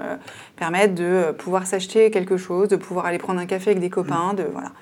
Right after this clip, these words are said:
Speaker 1: Euh, mais ce qui compte aussi, c'est l'accompagnement social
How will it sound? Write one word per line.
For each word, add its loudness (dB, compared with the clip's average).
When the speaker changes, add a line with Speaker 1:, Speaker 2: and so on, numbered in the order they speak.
Speaker 1:
Euh, -2
mais 4
ce -10
qui -12
compte 2
aussi, 2
c'est 2
l'accompagnement 2
social -6